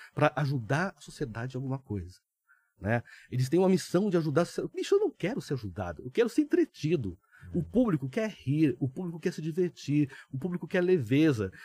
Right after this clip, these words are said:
Speaker 1: E a leveza não tá de-, ligada diretamente a uma piada leve, não. O público quer ter liberdade. Eu acho que hoje a, a, a Globo está muito, a Globo está muito fechada criativamente, né, em tudo. E aí, quando faz alguma coisa pra ousar,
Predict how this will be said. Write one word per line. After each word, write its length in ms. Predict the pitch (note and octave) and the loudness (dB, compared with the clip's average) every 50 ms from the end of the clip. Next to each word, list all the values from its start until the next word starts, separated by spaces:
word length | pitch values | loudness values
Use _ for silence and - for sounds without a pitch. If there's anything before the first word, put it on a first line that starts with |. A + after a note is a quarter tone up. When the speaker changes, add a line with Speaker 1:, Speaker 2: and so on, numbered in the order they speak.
| - - - | -20 -8 4
Speaker 1:
E 80 | A#3+ | 4
a 40 | B3 | 8
leveza 400 | B3+ G#3 C#3+ A#2+ E3 A3 G3+ F#3+ | 8 8 8 8 8 8 8 8
não 100 | F#3+ F3+ | 6 4
tá 120 | - A#3 A3 | 4 4 4
de-, 200 | F#3 F#3 C#3+ - - _ | 4 4 2 2 -4 _
ligada 320 | D3+ D3 C3 C3 D#3+ D#3+ C#3 | -2 -2 4 6 6 6 6
diretamente 500 | D#3 E3+ D#3+ - B2+ B2 D3 E3 D3 D#3+ | 4 2 4 6 6 6 6 4 4 6
a 40 | D3 | 4
uma 120 | D3+ D3+ | 4 4
piada 320 | - C3+ C3+ C3 C#3 A#2+ | 4 4 4 6 6 6
leve, 300 | G#2+ A2 G#2+ G#2 G2 D#3+ | 6 6 6 4 4 4
não. 240 | F#3+ A#2+ F#3+ A3 G3 C3+ | 6 8 8 10 8 8
O 180 | F#2+ D2+ C2+ F#2+ | 4 2 -6 -8
público 320 | - G3 F#3 F#3 - E3+ | -8 -6 -6 -4 -6 -6
quer 200 | - - G3 G#3 | 2 4 4 4
ter 160 | G3+ - G3 E3 | 6 4 4 4
liberdade. 1000 | D3+ D3 E3 G#3 G3+ G3+ D#3 F#3 F3+ B2+ G2 F#2+ A2 A#2 A2+ G2 F#2 - - _ _ _ - - - - _ _ | 4 2 -2 -4 -6 -2 -2 -2 -2 -2 -4 -2 -2 -2 -2 -2 -6 -12 -20 _ _ _ -20 -20 -20 -20 _ _
Eu 160 | - B2+ B2+ C#3 | -2 2 4 4
acho 220 | D3+ D#3 - - | 4 2 -2 -4
que 140 | - E3+ D#3+ | -2 -2 0
hoje 500 | - D#3+ E3+ G3+ G3+ D#3 C3 B2+ C3 C#3 - | 4 6 8 10 10 8 8 2 0 0 0
a, 60 | A#2 | 0
a, 240 | A#2 F2+ G#2+ A2+ G2+ - - A#2 | 0 0 0 -4 -4 -6 -6 -8
a 20 | A#2 | -4
Globo 160 | C#3 E3 D3+ | -4 -4 -4
está 120 | - D#3 C3+ | -4 -4 -2
muito, 280 | C3+ D#3 G3+ - - - | 0 0 -2 -4 -4 -4
a 100 | B2+ B2+ | -4 -4
Globo 320 | G2 A2+ C#3+ E3+ E3+ B2+ | 2 4 6 6 6 4
está 180 | G#2 - - A#2+ | 2 -6 -6 -4
muito 300 | A#2 B2 D3 F#3 - - | -2 -2 -2 -2 -4 -8
fechada 600 | - - F3+ - - - - - - A3 G3 C#3 | -4 -4 -4 -4 -4 -12 -6 -6 -6 -4 -4 -8
criativamente, 760 | B2+ - A2+ - - G#2 F2+ F2 D2+ E2 C#2+ B2+ - - _ _ _ _ _ _ _ - | -6 -6 -6 -6 -6 -10 -12 -10 -12 -12 -14 -14 -16 -18 _ _ _ _ _ _ _ -10
né, 100 | G#2+ A2 - | -8 -6 0
em 80 | E3 F#3+ | -2 -2
tudo. 380 | F#3+ - G3+ F#3+ B2+ G#2+ G2 - - - - _ - | 0 0 -2 -2 -2 -2 -6 -8 -14 -20 -14 _ 4
E 80 | F#3+ | 6
aí, 160 | F3+ G3+ A#3+ | 6 6 6
quando 240 | - A#3 C4+ B3+ A#3 | 4 2 4 4 4
faz 240 | - - D#3 C#3 A#2+ | 4 4 2 2 2
alguma 220 | A2 A#2+ A#2 A2+ | 0 -2 -2 -2
coisa 260 | - - A#2 A2+ A2+ - | 0 0 0 0 0 -2
pra 160 | - A#2+ A2+ | 0 2 2
ousar, 500 | G#2+ G2 F#2+ G2 G#2 B2 D#3+ F#3 D3 | 2 2 0 -2 0 2 4 4 2